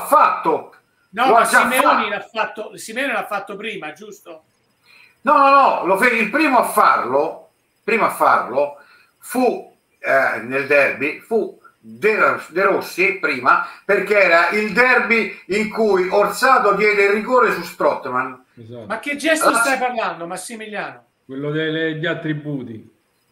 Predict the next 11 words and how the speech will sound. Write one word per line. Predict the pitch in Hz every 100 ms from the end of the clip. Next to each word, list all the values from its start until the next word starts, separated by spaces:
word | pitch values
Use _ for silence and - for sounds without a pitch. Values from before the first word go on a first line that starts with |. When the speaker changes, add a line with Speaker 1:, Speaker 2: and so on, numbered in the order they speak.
| _ _ _ _ _ _ _ _ _ _ _
Speaker 2:
No, | 233 302 247
no, | 269 247 -
quello | 254 247
che | 247
se | - 196
de-, | 254 247 - -
che | 254
se | - 226
prende | 262 254 240 240 233 220 - _ _ _
gli | 214
attributi. | 247 262 254 277 254 165 -